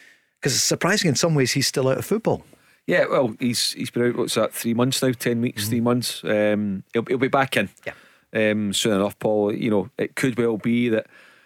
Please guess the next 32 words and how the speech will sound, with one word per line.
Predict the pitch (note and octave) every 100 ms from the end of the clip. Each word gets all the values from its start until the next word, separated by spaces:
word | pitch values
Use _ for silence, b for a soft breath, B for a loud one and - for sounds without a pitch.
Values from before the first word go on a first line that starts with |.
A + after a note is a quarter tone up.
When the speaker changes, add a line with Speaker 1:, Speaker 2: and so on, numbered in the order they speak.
| b b b _ _
Speaker 2:
he, | - G2+
he, | G#2+ -
his | G2+
people, | - A2 - A2+
him, | G#2+ A2
you | A2
know, | G#2+
they've, | G2 -
they've, | G2+ F2+ _ _ -
they've | G2
been | G2
given | G#2 G2
a |
wee | G2 G2+
nod | G#2 A2+ A#2+
just | A#2
to | -
sit | G2+ - -
tight. | - A2+
It | A2+ C3+
Speaker 1:
Mm. |
Speaker 2:
could | B2+ A2+
well | G#2+
be | A2+
that | G2+
even | - G#2 G2+
he's | F#2+
just | G#2+ -
thought, | G2+ E2+
"You |
know | G#2
what | G#2